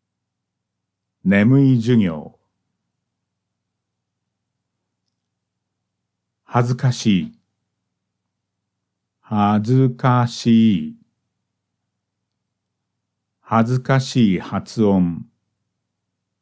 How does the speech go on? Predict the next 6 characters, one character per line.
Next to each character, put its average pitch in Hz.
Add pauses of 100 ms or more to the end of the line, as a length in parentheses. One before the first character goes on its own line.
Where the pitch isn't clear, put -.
(1900)
幅 117
広 113
い。 - (1500)
幅 107
広 117
い。 -